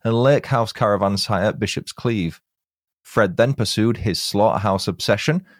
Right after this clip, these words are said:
and secured a job at one in Gloucester for a while. Continuing his luck with vulnerable women,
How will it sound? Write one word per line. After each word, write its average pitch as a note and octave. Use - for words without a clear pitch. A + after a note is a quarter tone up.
and A2
secured G2+
a F#2+
job C#3
at -
one F#2+
in F#2
Gloucester B2+
for G2
a E2+
while. E2
Continuing C3+
his G#2
luck A#2
with F#2
vulnerable F#2
women, C#3+